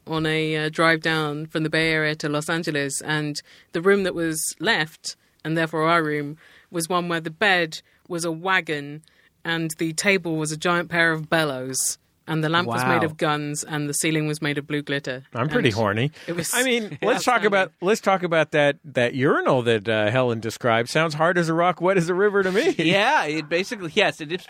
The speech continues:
Speaker 2: basically the stream illustration from our boner
Speaker 3: <laughs>
Speaker 2: T-shirt.
Speaker 3: Yeah. So
Speaker 2: Uh,
Speaker 3: there
Speaker 2: yeah.
Speaker 3: you go.
Speaker 2: I w-, I was actually, a cou-, some friends of mine got married at the Madonna Inn.
Speaker 1: Oh,
Speaker 2: So, like,
Speaker 1: fun.
Speaker 2: we all, you know, it's maybe, like,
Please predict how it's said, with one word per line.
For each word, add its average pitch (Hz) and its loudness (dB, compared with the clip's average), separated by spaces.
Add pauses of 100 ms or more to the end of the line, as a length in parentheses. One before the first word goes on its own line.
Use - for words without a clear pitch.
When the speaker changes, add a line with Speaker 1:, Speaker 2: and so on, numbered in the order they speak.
Speaker 2:
basically 180 2
the 135 -2
stream 160 2
illustration 139 0
from 131 -4
our 120 0 (220)
boner 156 4
Speaker 3:
<laughs> - -8
Speaker 2:
T-shirt. 131 0
Speaker 3:
Yeah. - 0 (480)
So 160 0
Speaker 2:
Uh, 156 2 (160)
Speaker 3:
there 220 0
Speaker 2:
yeah. 254 2
Speaker 3:
you 170 0
go. 190 2
Speaker 2:
I 208 2
w-, 240 0
I 190 2
was 208 -2
actually, 170 -2
a 143 -2
cou-, 175 4
some 156 -6
friends 339 0
of 240 2
mine 139 4
got - 2
married 135 2
at 110 -6
the - -6
Madonna 101 -4
Inn. 95 -8
Speaker 1:
Oh, 208 6
Speaker 2:
So, 151 0
like, 120 4
Speaker 1:
fun. 147 -8
Speaker 2:
we 139 2
all, 165 4
you 170 0
know, 127 2
it's - -4
maybe, 302 -4
like, 196 0